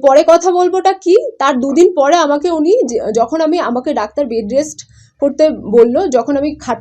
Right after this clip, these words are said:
থেকে পর্যন্ত উঠতে পারছি না, সেই সময় উনি বললেন যে, "পৌরসভায় আসো, মিটিং করব।" তো তারপরেও আমি লিখেছিলাম এটাই যে, "আমি কি এমন করেছি দিদি যার জন্য এতটা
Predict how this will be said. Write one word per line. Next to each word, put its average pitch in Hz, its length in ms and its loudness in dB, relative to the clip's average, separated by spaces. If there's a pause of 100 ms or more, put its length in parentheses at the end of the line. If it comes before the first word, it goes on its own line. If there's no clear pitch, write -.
থেকে 359 200 0
পর্যন্ত 403 360 4
উঠতে 370 340 0
পারছি 320 340 -2
না, 392 100 -2
সেই 311 180 -2
সময় 339 240 -4
উনি 339 180 -2
বললেন 269 420 0
যে, 302 240 -6 (100)
"পৌরসভায় 262 480 -4
আসো, 247 300 -4 (460)
মিটিং 285 340 0
করব।" - 280 -8 (1900)
তো 185 380 -2
তারপরেও 330 500 6
আমি 381 120 6
লিখেছিলাম 339 580 4
এটাই 320 320 2
যে, 254 240 -2
"আমি 269 280 2
কি 330 280 0
এমন 349 260 4
করেছি 302 400 2
দিদি 269 340 -2
যার 233 280 2
জন্য 302 320 2
এতটা 320 840 2